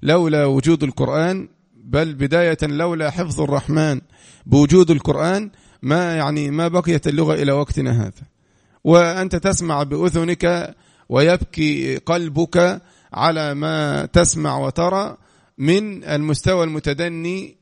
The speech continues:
لطلبة المدارس في اللغة العربية، يعني في مجتمع المسلمين وفي بلاد ال-، وفي بلاد عربية، تسمع طفل يقول لك متفوق في الحساب والإنجليز والفيزياء و، و، و،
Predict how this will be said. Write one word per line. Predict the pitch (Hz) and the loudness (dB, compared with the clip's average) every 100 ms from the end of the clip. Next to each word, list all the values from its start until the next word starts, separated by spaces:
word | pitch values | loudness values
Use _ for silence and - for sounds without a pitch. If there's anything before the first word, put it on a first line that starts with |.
| - | -6
لطلبة | 131 165 170 147 - 165 151 139 | -2 0 0 -2 -2 -2 -2 -4
المدارس | 135 143 165 175 - | -4 -2 -2 -2 -6
في | |
اللغة | 151 165 160 | -6 -6 -6
العربية، | 139 131 120 113 110 120 _ _ _ _ _ _ | -6 -6 -6 -8 -10 -18 _ _ _ _ _ _
يعني | - 113 | -14 -12
في | 120 147 | -10 -8
مجتمع | 139 - 165 156 131 | -8 -6 -6 -6 -8
المسلمين | 127 123 127 131 151 | -10 -12 -10 -8 -8
وفي | 139 135 131 | -8 -10 -10
بلاد | 117 143 135 | -8 -8 -8
ال-، | 127 131 - | -10 -12 -10
وفي | 127 127 131 131 127 131 | -8 -4 -4 -6 -8 -8
بلاد | 120 143 156 | -4 -2 -2
عربية، | 139 127 123 165 170 196 - _ _ _ - | -4 -6 -4 -4 -4 -8 -10 _ _ _ -4
تسمع | 160 165 165 139 - | -4 -4 -8 -8 -8
طفل | 180 151 | -8 -4
يقول | 147 143 160 | -4 -2 -2
لك | 160 170 - - - - | -2 -4 -10 -20 -20 -12
متفوق | 143 131 160 165 143 - | -6 -2 0 0 -2 -4
في | 139 131 123 - - _ | -4 -4 -6 -10 -20 _
الحساب | - - 123 147 139 | -18 -12 -6 -4 -4
والإنجليز | 123 120 117 113 113 113 - | -4 -6 -8 -10 -10 -10 -12
والفيزياء | 101 117 123 131 117 120 120 - 131 123 117 | -12 -10 -8 -8 -6 -8 -8 -4 -4 -4 -4
و، | 123 | -2
و، | 135 139 160 | -2 -2 -2
و، | 214 | -4